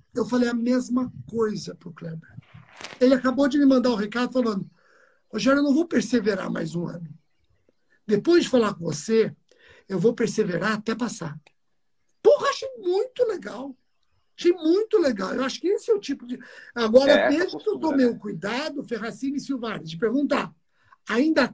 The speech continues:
Speaker 1: tem vontade?" Porque se a pessoa não tem vontade, tudo bem. Meu,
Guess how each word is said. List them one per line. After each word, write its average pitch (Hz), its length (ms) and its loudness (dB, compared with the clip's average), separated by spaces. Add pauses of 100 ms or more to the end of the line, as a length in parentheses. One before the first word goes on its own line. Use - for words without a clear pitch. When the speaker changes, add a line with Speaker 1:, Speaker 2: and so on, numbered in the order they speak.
Speaker 1:
tem 381 220 4
vontade?" 185 760 -4
Porque - 140 -20
se 415 60 0
a 480 40 0
pessoa 415 360 0
não 220 120 -4
tem 170 180 -8
vontade, 147 840 -2 (320)
tudo 214 220 -6
bem. 285 500 4 (240)
Meu, - 240 -6